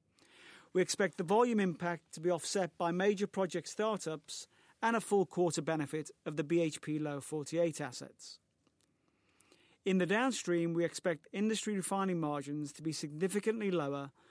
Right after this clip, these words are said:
with global product oversupply, particularly for gasoline, as well as narrower North American heavy crude differentials.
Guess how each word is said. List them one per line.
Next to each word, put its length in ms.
with 180
global 400
product 460
oversupply, 600
particularly 580
for 120
gasoline, 680
as 140
well 180
as 120
narrower 500
North 340
American 460
heavy 280
crude 300
differentials. 800